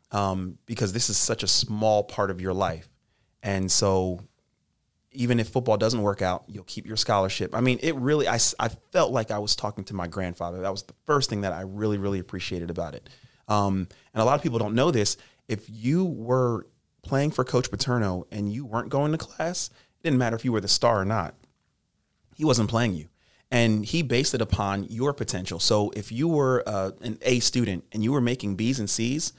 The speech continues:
still eligible to play, it's like, "No, you're, you're not doing what you're supposed to be doing 'cause I know you're better than that." So, and I, I promised you I was gonna make sure that you succeeded in the classroom.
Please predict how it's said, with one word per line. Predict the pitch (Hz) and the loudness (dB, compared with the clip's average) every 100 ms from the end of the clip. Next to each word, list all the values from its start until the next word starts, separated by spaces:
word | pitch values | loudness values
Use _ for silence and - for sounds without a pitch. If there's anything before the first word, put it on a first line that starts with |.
| _ _ | _ _
still | - 185 - | 2 4 4
eligible | 160 127 110 101 | 2 4 2 0
to | 90 | -2
play, | 143 147 107 - _ _ _ _ - | 2 4 4 -2 _ _ _ _ -8
it's | 147 | -4
like, | |
"No, | 151 185 135 | -2 -2 0
you're, | 107 156 | 0 -2
you're | - 156 | -4 -4
not | 151 139 | -2 -2
doing | 120 127 120 | 0 0 0
what | - | -2
you're | 147 | -2
supposed | 135 - 101 | -2 -2 -2
to | 98 | -4
be | 98 | -4
doing | 101 | -2
'cause | - | 0
I | 117 | 0
know | 117 | 2
you're | 113 | 0
better | 98 113 135 | 0 2 0
than | 95 | -2
that." | 87 71 - _ - | -6 -8 -16 _ -8
So, | - 104 101 - | -2 -2 -2 -8
and | 113 | -4
I, | 110 - | -4 -2
I | 101 | -6
promised | - - 147 135 110 - | -8 -4 -2 0 -2 -4
you | 90 90 - | -8 -10 -14
I | 104 | -10
was | 107 | -4
gonna | 101 | -2
make | 101 98 | -2 -4
sure | - 107 | -4 -4
that | 98 | -4
you | 107 | -2
succeeded | - - 110 95 | -2 -2 -4 -4
in | 92 | -6
the | 87 | -8
classroom. | - 101 95 - | -6 -4 -4 -6